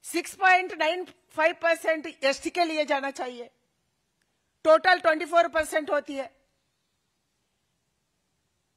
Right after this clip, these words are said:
कर्नाटक में एससी एसटी का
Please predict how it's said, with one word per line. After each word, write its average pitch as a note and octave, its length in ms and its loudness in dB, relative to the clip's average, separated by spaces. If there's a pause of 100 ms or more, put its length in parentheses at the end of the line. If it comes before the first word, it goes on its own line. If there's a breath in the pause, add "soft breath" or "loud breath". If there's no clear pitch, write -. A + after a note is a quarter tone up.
कर्नाटक F#4 640 2
में E4+ 480 2
एससी C#4+ 420 -6
एसटी D#4+ 440 0
का E4+ 460 -4